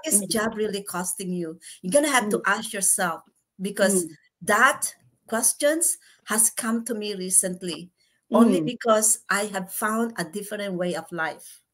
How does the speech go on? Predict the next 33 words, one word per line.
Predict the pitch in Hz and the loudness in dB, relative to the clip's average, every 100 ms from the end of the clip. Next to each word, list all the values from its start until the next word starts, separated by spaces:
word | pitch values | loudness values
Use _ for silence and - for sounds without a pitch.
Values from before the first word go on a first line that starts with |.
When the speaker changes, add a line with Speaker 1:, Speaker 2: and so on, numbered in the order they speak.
| _ _ | _ _
Speaker 2:
Mm. | 247 240 196 170 151 156 _ - | 4 6 4 2 -2 -8 _ -4
Mm. | 226 202 | 0 4
Speaker 1:
I | 202 233 220 | 4 4 2
have | 185 | -2
lived | 180 196 269 262 - - - _ | 0 2 2 0 -2 -16 -20 _
this | 180 233 - | 2 4 6
life | 196 202 269 285 - - - | 4 0 4 4 2 -6 -6
that | 208 214 | -6 -4
is | 208 - | 0 4
so, | - - 285 277 285 254 - - - | 6 6 6 4 2 -4 -10 -20 -2
you'll | 220 311 | 2 4
never | 262 311 339 370 | 6 6 4 2
know | 311 302 | 6 6
how | 285 - 254 247 247 214 165 | 4 -2 0 0 2 -2 -2
good | 233 233 | 0 0
life | 202 208 208 - | 0 -2 -2 -4
is | 233 294 - - - _ | -6 0 0 0 -16 _
until | 233 262 220 202 | 2 4 6 6
Speaker 2:
Mm. | 185 | 4
Speaker 1:
you | 220 214 | -2 -4
really | 233 262 | -6 -6
become | 233 247 - 226 202 202 - _ - | -6 -8 -6 -2 -2 -4 -10 _ -12
the | 185 | -10
controller | 202 208 190 - 226 240 254 254 | -6 -6 -6 -4 -2 0 -2 -4
of | 190 - | -4 -6
your | 180 175 | -8 -6
time, | 175 196 220 277 - _ _ | -4 -2 -4 -6 -14 _ _
the | 185 | -10
Speaker 2:
Mm. | 180 | -8
Speaker 1:
controller | 185 185 202 214 214 202 | -8 -4 -2 0 0 -4
of | 175 | -6
your | 180 175 | -8 -10
freedom, | - 226 233 226 233 | -4 -2 -2 -2 -4